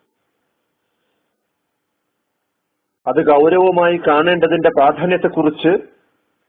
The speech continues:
പഠിപ്പിക്കുകയായിരുന്നു. അന്ത്യനാളിൽ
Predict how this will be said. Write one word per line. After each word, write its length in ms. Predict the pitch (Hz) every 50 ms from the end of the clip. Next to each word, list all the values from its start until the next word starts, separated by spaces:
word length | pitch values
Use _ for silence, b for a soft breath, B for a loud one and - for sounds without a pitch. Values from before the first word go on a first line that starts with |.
| _ _ _ _ _ _ _ _ _ _ _ _ -
പഠിപ്പിക്കുകയായിരുന്നു. 840 | 120 104 - - 123 - - 113 110 107 104 101 95 92 82 85 - - - - - _ _ _ _ _ _ _ _ _ _ _ _ _ _ _ _ _ _ _ _ _ _ _ _ _ _ _ _ _ _ _ _ _ _ _ _ -
അന്ത്യനാളിൽ 720 | - 123 135 151 175 180 170 165 160 156 151 156 190 233